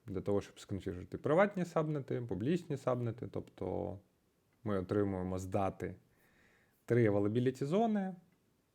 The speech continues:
які є у нас. Тобто тут ще variables, ми все ж таки регіон, ми звідкиля беремо. О, state available, тобто вона буде підгружати в мене з,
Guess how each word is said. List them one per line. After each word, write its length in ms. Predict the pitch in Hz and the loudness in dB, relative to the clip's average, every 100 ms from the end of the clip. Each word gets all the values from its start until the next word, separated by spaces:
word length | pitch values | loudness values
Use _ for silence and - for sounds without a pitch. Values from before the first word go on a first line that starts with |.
| _ | _
які 300 | 120 117 120 | -4 -4 -2
є 160 | 117 113 | 0 0
у 100 | 110 | 0
нас. 360 | 110 107 104 - | 0 0 -2 -4
Тобто 340 | 95 - - - | -8 -8 -20 -14
тут 280 | - 113 - | -6 -4 -4
ще 160 | - 104 | -4 -2
variables, 720 | 98 107 107 92 98 - - | 2 2 2 0 -4 -6 -8
ми 260 | 101 104 101 _ | -4 -6 -8 _
все 200 | - - | -10 -8
ж 140 | 98 - | -8 -10
таки 1040 | 98 - 101 98 98 98 98 95 98 98 98 _ _ - - _ - | -14 -6 -2 0 0 2 0 0 0 -4 -8 _ _ -20 -20 _ -4
регіон, 460 | 98 101 117 95 90 | -2 2 2 2 0
ми 140 | 90 | -4
звідкиля 520 | 92 95 - 101 90 | -4 -6 -4 -4 -2
беремо. 540 | - 82 87 92 95 98 _ _ _ _ _ _ | -4 -8 -8 -10 -12 -16 _ _ _ _ _ _
О, 60 | 110 104 104 104 104 101 - _ _ _ _ _ _ | -10 -8 -8 -8 -8 -10 -12 _ _ _ _ _ _
state 360 | - 104 107 | -2 0 2
available, 380 | 131 202 165 117 | 4 4 4 2
тобто 260 | 120 117 107 | 2 0 0
вона 160 | 127 | 2
буде 200 | 120 107 | 2 0
підгружати 680 | - 87 87 98 113 123 117 | -2 -6 -6 2 6 6 4
в 60 | 90 | -2
мене 340 | 101 98 90 | -2 -2 -4
з, 120 | 90 | -4